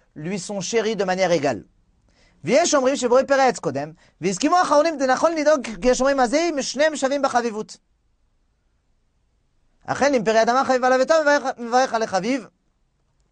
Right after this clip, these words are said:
kanal beseif aleph. Donc les derniers décisionnaires ont été d'accord que ça serait bon et recommandé de faire dans la pratique comme ce deuxième avis qui a été rapporté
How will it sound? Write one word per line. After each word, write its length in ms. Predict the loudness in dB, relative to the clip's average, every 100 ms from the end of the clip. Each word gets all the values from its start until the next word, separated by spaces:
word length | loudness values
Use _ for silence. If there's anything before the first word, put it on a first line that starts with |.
| _ _ -8
kanal 300 | -2 2 0
beseif 360 | 0 -4 -4 -4
aleph. 280 | -6 -8 _ _ _ _ _ _ _ _ _ _ _ _ _ -18
Donc 100 | -6
les 120 | 0
derniers 260 | 2 4 2
décisionnaires 580 | 0 -2 -4 0 2 2
ont 80 | 0
été 160 | 0
d'accord 560 | -2 2 2 4 0 -6 _ _ _ _ _
que 140 | -6
ça 200 | -2 0
serait 380 | 0 -2 0 2
bon 520 | 0 0 0 0 -4 -10 _ _ _ _ _ _ _ 0
et 100 | 2
recommandé 640 | 2 2 2 2 2 2
de 120 | 0
faire 220 | 0 0
dans 80 | 0
la 140 | -2 -2
pratique 480 | -6 -6 -6 -8
comme 240 | -4 -4 -4
ce 160 | -8
deuxième 400 | -6 -4 -4 -2
avis 200 | -2 -2
qui 80 | -2 -2
a 20 |
été 140 | 0
rapporté 520 | -2 -2 -2 0 0